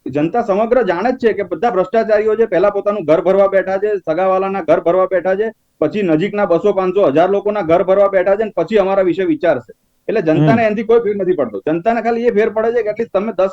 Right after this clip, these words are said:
Speaker 1: વીસ ટકા તો અમારા માટે કંઈક કરો. એટલે આનાથી
Speaker 2: ઓકે.
Speaker 1: કોઈની છબી કરડાય ઇલેક્ટ્રો બોન્ડથી મને નથી લાગતું.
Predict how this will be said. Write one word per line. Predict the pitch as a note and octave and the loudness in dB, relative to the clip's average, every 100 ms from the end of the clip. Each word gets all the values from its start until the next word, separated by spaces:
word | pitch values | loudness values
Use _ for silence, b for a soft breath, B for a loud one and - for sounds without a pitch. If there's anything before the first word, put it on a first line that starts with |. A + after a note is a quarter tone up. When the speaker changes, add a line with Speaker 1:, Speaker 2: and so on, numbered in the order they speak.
| A3 | -4
Speaker 1:
વીસ | A3 | -4
ટકા | A3 G#3+ | -2 0
તો | G#3+ | 0
અમારા | F#3 G3 | 0 0
માટે | G#3 G#3 | 0 -2
કંઈક | G#3 G#3+ - | -4 -8 -4
કરો. | F3+ A#3 - _ _ | -2 -2 -8 _ _
એટલે | F3+ G3 | -2 0
આનાથી | D3+ D#3 D3 | 2 2 2
Speaker 2:
ઓકે. | G#3 | 2
Speaker 1:
કોઈની | G3+ A#3+ | 2 2
છબી | A#3+ G3 G3 - | 0 -6 -6 -8
કરડાય | F#3+ G3+ G#3+ | -2 2 4
ઇલેક્ટ્રો | G#3 G3 G#3+ A3 | 4 2 0 -2
બોન્ડથી | G3 G3 G#3+ | -2 -2 -2
મને | G3+ F3 | 0 0
નથી | G3+ G3 | -2 -2
લાગતું. | G3+ F3 G#3+ A#3 | -2 -2 -6 -8